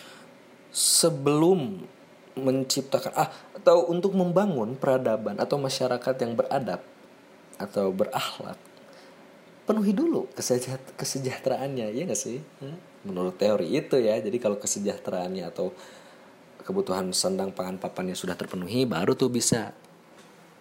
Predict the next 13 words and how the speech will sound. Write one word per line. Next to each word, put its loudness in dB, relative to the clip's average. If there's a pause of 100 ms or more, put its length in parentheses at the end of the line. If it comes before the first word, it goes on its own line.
(260)
menciptakan, -8
baru 2
ke 0 (240)
pendidikan, -4 (560)
em, -6 (1120)
apa, -10
pemerataan, -10
pembangunan, -2
bla, 0
bla, -6
bla, -8
bla -12
gitu. -20